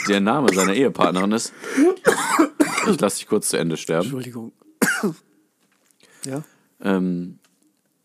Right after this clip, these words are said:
Speaker 1: Sunshine Kiki Brown. <laughs> Die muss ich mir kurz anschauen.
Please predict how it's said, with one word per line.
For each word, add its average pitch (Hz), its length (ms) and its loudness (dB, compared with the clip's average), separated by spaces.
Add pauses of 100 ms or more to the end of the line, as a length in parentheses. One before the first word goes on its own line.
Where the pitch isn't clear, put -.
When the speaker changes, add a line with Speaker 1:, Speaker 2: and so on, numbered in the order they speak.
(340)
Speaker 1:
Sunshine 113 800 -2
Kiki 113 360 -2
Brown. 98 440 0 (1400)
<laughs> - 1800 -4
Die 110 80 -4
muss 107 180 -4
ich - 40 -18
mir 101 80 -2
kurz 98 220 -2
anschauen. 120 420 -6